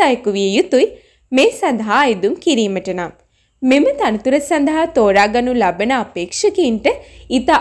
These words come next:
ආකර්ශනීය වැටුප් පැකේජයක් ලබා දෙන බව සඳහන්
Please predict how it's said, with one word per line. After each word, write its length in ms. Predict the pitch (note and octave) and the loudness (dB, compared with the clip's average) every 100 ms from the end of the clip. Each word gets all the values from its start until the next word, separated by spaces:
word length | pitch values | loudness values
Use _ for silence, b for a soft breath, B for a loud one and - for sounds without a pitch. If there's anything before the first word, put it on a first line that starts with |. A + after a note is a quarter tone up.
| - G3 | 2 2
ආකර්ශනීය 800 | A#3 C#4 A#4 G#4 F#4+ D4 A3+ D4+ | 2 2 -2 -2 -2 -2 -2 -2
වැටුප් 320 | B3+ G3+ A#3+ B3 | -2 -2 -4 -4
පැකේජයක් 800 | G#3+ - F#3+ C#4+ - C4+ G4+ E4 | -8 -4 0 0 2 0 0 2
ලබා 260 | B3+ A#3+ C4+ | 4 4 2
දෙන 180 | A#3 A#3+ G#3+ | 0 -2 0
බව 140 | G#3 A#4+ | 0 0
සඳහන් 460 | - F#4+ C#4+ A#3+ | -4 -4 -4 -4